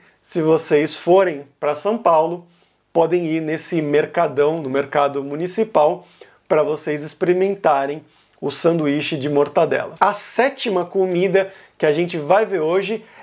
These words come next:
é o cachorro-quente com purê de batata. <laughs>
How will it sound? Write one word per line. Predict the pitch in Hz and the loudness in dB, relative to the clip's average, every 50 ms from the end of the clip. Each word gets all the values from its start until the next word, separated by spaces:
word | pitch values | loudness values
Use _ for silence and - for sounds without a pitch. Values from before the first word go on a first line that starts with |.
| - _ | -8 _
é | 170 160 | 0 0
o | 170 165 | 0 0
cachorro-quente | - - - 233 247 247 - - 254 285 330 311 277 277 254 - - 214 202 202 220 240 240 - 254 247 | -4 -4 -2 -2 -2 -2 -2 0 2 4 4 4 2 -2 -8 -6 -2 0 2 2 0 -2 -4 -6 -8 -8
com | - - 233 226 | -6 -4 -4 -4
purê | 226 - - 208 190 180 185 202 220 | -4 -4 -2 2 4 4 6 4 4
de | 185 196 | 2 2
batata. | 180 226 214 214 - - 165 143 143 143 - 147 143 - | 2 2 2 2 2 0 0 0 0 -2 -8 -12 -8 -6
<laughs> | - | -6